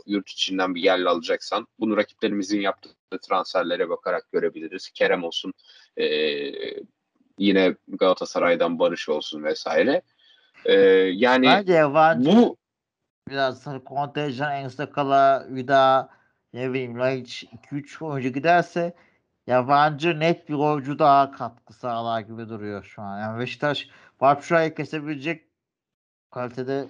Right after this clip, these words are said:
Speaker 2: olması lazım. Yani evet, Batshuayi şu an herkes keser gibi gözüküyor da kağıt üstüne baktığı zaman kolay bir şey de değil ke-, e, bu Batshuayi'yi kesebilmek.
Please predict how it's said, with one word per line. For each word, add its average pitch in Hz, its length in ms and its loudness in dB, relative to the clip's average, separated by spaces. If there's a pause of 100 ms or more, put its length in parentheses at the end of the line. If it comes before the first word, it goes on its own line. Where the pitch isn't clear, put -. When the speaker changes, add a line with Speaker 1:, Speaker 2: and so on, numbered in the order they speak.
Speaker 2:
olması 110 440 -16
lazım. 101 380 -8
Yani 131 280 0
evet, 139 220 2
Batshuayi 139 560 0
şu 139 140 -4
an 135 120 2
herkes 143 360 -4
keser 113 300 -6
gibi 107 220 -10
gözüküyor 147 500 -10
da 101 240 -4 (400)
kağıt 139 260 4
üstüne 143 260 -8
baktığı 143 360 -2
zaman 143 360 -6
kolay 139 380 2
bir 127 60 -8
şey 156 220 -4
de 175 120 -4
değil 139 240 -4
ke-, 120 460 -6
e, 110 120 -8
bu 104 280 -16
Batshuayi'yi 120 640 -6
kesebilmek. 110 680 -10